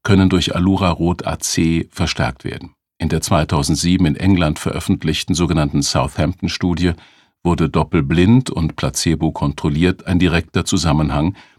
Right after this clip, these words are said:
zwischen der Nahrungsaufnahme von Farbstoffen wie unter anderem Alura Rot A C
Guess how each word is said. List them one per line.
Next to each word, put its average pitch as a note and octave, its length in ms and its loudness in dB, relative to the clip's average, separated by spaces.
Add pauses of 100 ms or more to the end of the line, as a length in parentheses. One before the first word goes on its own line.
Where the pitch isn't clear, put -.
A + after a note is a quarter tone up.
(120)
zwischen - 300 -2
der D2 120 -2
Nahrungsaufnahme F2+ 1000 0
von B1+ 200 -4
Farbstoffen D#2+ 800 -2
wie E2+ 100 0
unter F2+ 300 0
anderem F2 380 2
Alura E2+ 480 0
Rot E2+ 420 -2
A D2+ 140 -4
C D#2+ 420 0